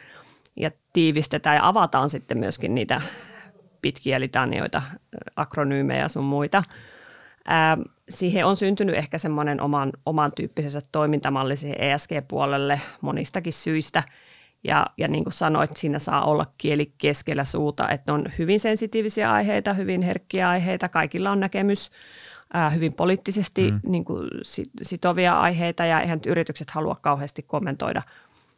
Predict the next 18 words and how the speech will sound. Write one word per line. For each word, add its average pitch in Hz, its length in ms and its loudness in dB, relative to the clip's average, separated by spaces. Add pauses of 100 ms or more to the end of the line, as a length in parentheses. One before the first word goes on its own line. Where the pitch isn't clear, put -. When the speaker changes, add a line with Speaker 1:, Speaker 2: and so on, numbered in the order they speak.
(140)
Speaker 1:
päivän 170 280 4
politiikkaa, 147 720 2 (260)
ää, 156 160 0 (360)
monestakin 214 580 0
syystä 214 400 -2
ja - 80 -2
se - 100 4
Speaker 2:
Jep. 98 60 4
Speaker 1:
on - 100 0
ihan 170 220 -2
järkevä 170 440 0
valinta. 151 420 0 (920)
Ää, 165 340 4 (680)
mutta 190 240 -2
tietysti 240 560 0 (640)
kyllähän 202 340 2
niin 190 140 2
kuin 190 260 0